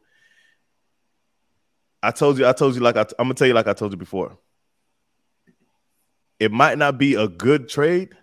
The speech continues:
but how can you not be excited? Like, whatever you gave up to, to get this, it lets me know at least we're being, at least we,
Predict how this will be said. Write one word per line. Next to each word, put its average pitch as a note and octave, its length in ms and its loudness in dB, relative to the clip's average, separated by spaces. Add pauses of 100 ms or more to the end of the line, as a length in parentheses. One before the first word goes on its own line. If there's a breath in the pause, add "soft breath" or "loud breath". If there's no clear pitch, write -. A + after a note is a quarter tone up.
(460)
but F#2+ 140 -6
how C3 260 -4
can C3 200 -8
you G2 180 -6
not G2 280 -8
be G2 140 -8
excited? E2 540 -10 (480)
Like, A2+ 260 -6
whatever E3 500 2
you E3+ 220 -4
gave D#3 340 2
up E3+ 200 0
to, C3+ 160 -4
to A#2 180 -10
get D3 240 -4
this, F#3 220 -4
it C#3 180 0
lets F3 300 -2
me F3+ 180 -4
know F#3 300 0
at C3 160 -4
least D#3 320 -4
we're C3 240 0
being, C3+ 580 -4 (580)
at A2+ 100 -2
least E3+ 260 -2
we, F#3 160 -2